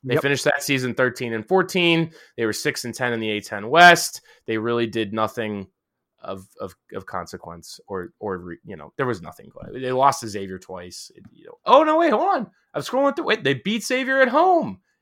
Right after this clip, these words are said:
Speaker 2: There
Speaker 1: And they
Speaker 2: you
Speaker 1: were
Speaker 2: go.
Speaker 1: ranked tw-, and they were ranked twelfth in the country. That just goes to show you, kids that don't know the rivalry, a really bad thirteen and fourteen Dayton team brought Xavier into the arena, who was twenty-three and six that year,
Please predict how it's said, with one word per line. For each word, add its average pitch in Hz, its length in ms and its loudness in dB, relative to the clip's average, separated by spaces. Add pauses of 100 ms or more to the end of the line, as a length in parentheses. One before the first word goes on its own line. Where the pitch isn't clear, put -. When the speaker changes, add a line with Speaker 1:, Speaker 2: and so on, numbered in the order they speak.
(140)
Speaker 2:
There 135 60 0
Speaker 1:
And 135 80 6
they - 40 8
Speaker 2:
you - 40 8
Speaker 1:
were 160 80 10
Speaker 2:
go. 190 60 8
Speaker 1:
ranked 214 260 6
tw-, - 200 0
and 170 100 2
they 175 60 10
were 175 80 12
ranked 202 200 10
twelfth 196 480 10
in 165 80 0
the 151 80 2
country. 139 540 2 (200)
That 139 120 2
just - 180 -2
goes 202 180 12
to 180 60 2
show 214 180 10
you, 147 140 12
kids 123 340 2
that 117 160 -2
don't 156 200 6
know 175 140 8
the 160 80 10
rivalry, 135 580 10 (360)
a 110 100 2
really 180 600 6
bad 120 680 6 (360)
thirteen 165 460 4
and 165 140 2
fourteen 180 600 0
Dayton 165 340 6
team 107 440 -8 (360)
brought 135 300 6
Xavier 170 440 4
into 190 220 2
the 196 160 0
arena, 190 380 6
who 135 100 6
was 135 140 4
twenty-three 220 960 2
and 208 100 2
six - 380 -4
that 113 280 4
year, 113 340 2